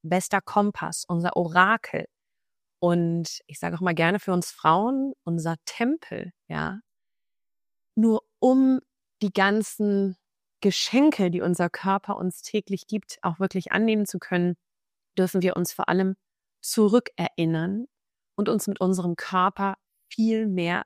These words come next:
verbinden. Und da-, darum wird es in Pleasure gehen, nämlich Sinnlichkeit, mit allen Sinnen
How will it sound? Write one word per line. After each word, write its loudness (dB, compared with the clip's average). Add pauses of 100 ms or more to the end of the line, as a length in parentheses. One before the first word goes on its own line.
(100)
verbinden. -10 (760)
Und -4
da-, 4
darum 2
wird -4
es -6
in -4
Pleasure -6
gehen, -6 (180)
nämlich -2 (340)
Sinnlichkeit, 2
mit -8 (140)
allen 2 (160)
Sinnen 2